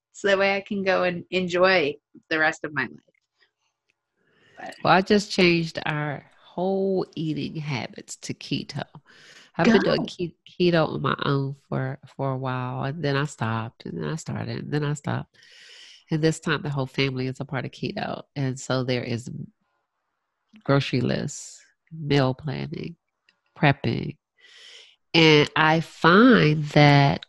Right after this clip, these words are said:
Speaker 2: with doing all of that ahead of time, that, like, I cooked dinner in ten minutes last night.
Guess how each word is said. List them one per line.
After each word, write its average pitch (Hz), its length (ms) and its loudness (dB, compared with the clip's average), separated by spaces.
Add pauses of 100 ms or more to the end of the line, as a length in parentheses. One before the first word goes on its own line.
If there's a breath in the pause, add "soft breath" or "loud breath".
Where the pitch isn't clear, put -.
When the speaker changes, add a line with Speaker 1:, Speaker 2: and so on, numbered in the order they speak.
Speaker 2:
with 143 360 2
doing 151 400 6
all 143 300 4
of 156 180 0
that 151 280 6
ahead 127 440 -2
of 190 100 0
time, 302 460 -2 (1900)
that, 156 440 4 (200)
like, 147 360 2
I 156 80 4
cooked 151 260 2
dinner 131 240 0
in 110 80 -4
ten - 200 -2
minutes - 360 -10
last - 300 -8
night. 208 160 -10